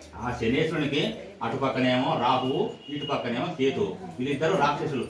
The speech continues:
మిగతా వాళ్ళంతా దేవతలు, అమృతం తాగారు. వీళ్ళిద్దరు మాత్రం రాక్షసులు. వీళ్ళు కూడా మనం ఏం చేస్తారంటే మన పూజ చేస్తే బాగుంటుంది చెప్పి వాళ్ళు కూడా అనుకుంటారు. కాబట్టి ఆ రాహువు, కేతువు కూడా మనము పూజ చేస్తే మంచిగా ఉంటుంది. ఆ రాహు అనేవాడు ఏం చేస్తాడు? నైట్ కూడా ఉంటాడు, ఆ అమరుడు ఉంటాడు.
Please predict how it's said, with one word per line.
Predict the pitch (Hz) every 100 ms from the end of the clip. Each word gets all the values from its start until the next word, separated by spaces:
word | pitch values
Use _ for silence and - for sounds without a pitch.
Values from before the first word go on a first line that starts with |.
| 120
మిగతా | 131 156
వాళ్ళంతా | 151 143 127
దేవతలు, | 120 131 131 117
అమృతం | 131 135
తాగారు. | 117 117 113 - - -
వీళ్ళిద్దరు | 120 131 151 156
మాత్రం | 143 143 135
రాక్షసులు. | 131 - 117 - - - -
వీళ్ళు | 123 151 160
కూడా | 160 151 269 - - -
మనం | 120
ఏం | 131 147
చేస్తారంటే | 156 139 127 117 160 226 - - -
మన | 120 127 143
పూజ | 143
చేస్తే | 147 131
బాగుంటుంది | 131 117 135 135 123
చెప్పి | 120
వాళ్ళు | 113 120
కూడా | 139
అనుకుంటారు. | 123 123 120
కాబట్టి | 113 113 110 170 226 - -
ఆ | 113 110
రాహువు, | - 151 143 -
కేతువు | 139 135 131
కూడా | 123 123
మనము | 117 117 - - - - - - - - 127
పూజ | 123
చేస్తే | 117 -
మంచిగా | 110 - 117
ఉంటుంది. | 117 - - - -
ఆ | 110
రాహు | 120 185 156
అనేవాడు | 160 151 151
ఏం | 139
చేస్తాడు? | 143 135 139
నైట్ | 131 135 135
కూడా | 131
ఉంటాడు, | 120 120 135
ఆ |
అమరుడు | 117 113 127
ఉంటాడు. | 117 104 92